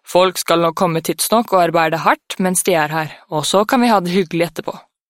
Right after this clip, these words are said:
Uttrykket hans var hardt og bestemt, men de vennlige øynene avslørte at det var en fasade. «Godt jobba,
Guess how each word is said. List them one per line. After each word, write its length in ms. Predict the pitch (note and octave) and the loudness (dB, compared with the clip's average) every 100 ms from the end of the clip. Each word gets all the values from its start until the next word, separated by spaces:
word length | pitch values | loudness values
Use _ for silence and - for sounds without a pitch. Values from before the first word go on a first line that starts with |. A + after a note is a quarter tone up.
| _ _ _ _ _ _ - _ _ D#4 | _ _ _ _ _ _ -20 _ _ 0
Uttrykket 480 | C4+ - E3 F#3 B3 | 0 -2 -4 -2 0
hans 240 | D4+ - G#3 | 0 -2 0
var 240 | F#3 E3 E3 | 0 0 -2
hardt 180 | E3 - | -2 -4
og 80 | D#3+ | -4
bestemt, 540 | D#3 - G3+ - - _ _ _ _ _ _ | -4 -4 -4 -6 -14 _ _ _ _ _ _
men 160 | - A3 | 0 4
de 160 | A#3 B3 | 4 4
vennlige 480 | C4+ G3+ F3 G3+ | 4 2 2 0
øynene 380 | B3 F#3 D#3+ A#3+ B3 D#3+ | 0 0 0 -2 -2 -4
avslørte 500 | D#3 - D#3+ - G#3+ | -4 -2 -2 0 0
at 80 | G#3+ | 0
det 80 | |
var 160 | F3 D#3 | 0 -2
en 160 | E3+ F3+ | -4 -4
fasade. 640 | G#3 - B3 F#3 A#3+ - _ _ _ _ _ _ _ _ _ | -2 -2 -2 -4 -8 -14 _ _ _ _ _ _ _ _ _
«Godt 400 | E3+ E3 - F#3 | 0 0 0 2
jobba, 320 | E3 D3+ D3+ | 2 2 2